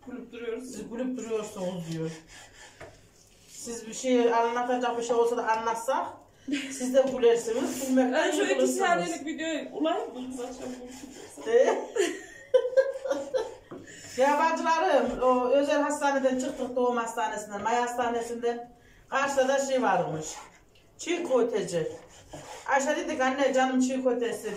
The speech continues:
Speaker 2: dedi. Oraya diye girdik. Orada da bir şöyle on iki, on üç yaşında bir kız varmış.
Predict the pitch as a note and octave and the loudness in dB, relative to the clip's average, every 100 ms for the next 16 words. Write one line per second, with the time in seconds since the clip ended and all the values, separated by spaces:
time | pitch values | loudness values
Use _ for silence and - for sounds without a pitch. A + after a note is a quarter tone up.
0 | F#3+ B3 C4+ B3 A3 C4+ - D4+ - E3 | 2 6 6 6 2 -2 -4 -4 -4 -6
1 | - - - - - - - - - - | -12 -18 -16 -16 -16 -18 -20 -20 -20 -12
2 | - D4 D4 D4 C#4+ C#4 C#4 C#4 C#4 C4 | 0 0 2 2 2 4 6 6 6 2
3 | C4 C4 B3 B3+ A#3+ A3 G#3+ D4 - F#3+ | 2 0 2 2 0 0 -4 -6 -2 0
4 | - B3 | 0 0